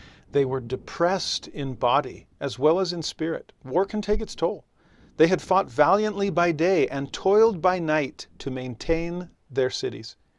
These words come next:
And thus they had suffered great afflictions of every kind. Doesn't this sound like an older generation? Fighting the good fight all day long, their entire lives. And now in the twilight of their life's experience,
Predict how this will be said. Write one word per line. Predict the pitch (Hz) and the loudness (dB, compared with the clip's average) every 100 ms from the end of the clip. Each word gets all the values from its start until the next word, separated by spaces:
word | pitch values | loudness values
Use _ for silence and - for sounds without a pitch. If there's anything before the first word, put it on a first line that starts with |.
| _ _ - | _ _ -16
And | 120 123 | -2 2
thus | 147 | 2
they | - | 2
had | 139 123 | 0 0
suffered | - 151 147 127 | 2 2 0 0
great | 135 135 | 0 0
afflictions | - 131 - 131 117 | -6 -8 -8 -10 -8
of | 117 | -10
every | - 165 139 131 131 | -10 -8 -8 -8 -10
kind. | 117 - 120 117 110 _ _ _ _ _ _ _ _ _ | -10 -12 -14 -14 -20 _ _ _ _ _ _ _ _ _
Doesn't | - 139 190 | -8 -6 -4
this | 170 | -4
sound | - 143 151 151 | -2 0 0 0
like | 143 143 | -2 -4
an | 127 | -6
older | 143 139 139 135 | -2 -2 -2 -6
generation? | 123 131 127 123 120 131 127 - _ _ _ _ _ | -6 -8 -6 -6 -8 -14 -18 -20 _ _ _ _ _
Fighting | - - 175 185 185 | -4 2 2 2 -2
the | 143 | -4
good | 123 113 170 156 | -6 -4 -4 -4
fight | - 147 139 - - | -4 -4 -6 -12 -6
all | 143 151 170 | -2 0 0
day | 143 123 135 151 156 151 | -4 -2 4 4 4 0
long, | - 131 127 110 - | -4 -4 -4 -4 -8
their | 147 143 | -4 -4
entire | 135 - 147 156 | -2 -2 -2 -2
lives. | 139 127 123 117 - - - _ _ _ - | -4 -6 -8 -12 -20 -20 -20 _ _ _ -8
And | 131 | -2
now | 147 175 196 | 2 2 0
in | 160 151 | -2 -2
the | 135 131 | -2 -4
twilight | - - 175 196 170 123 113 - - - | -6 -2 0 0 0 -2 -4 -12 -16 -10
of | 131 113 | -8 -4
their | 123 117 | -4 -4
life's | 117 110 - | -6 -8 -14
experience, | - - - - 73 - | -18 -16 -16 -16 -18 -20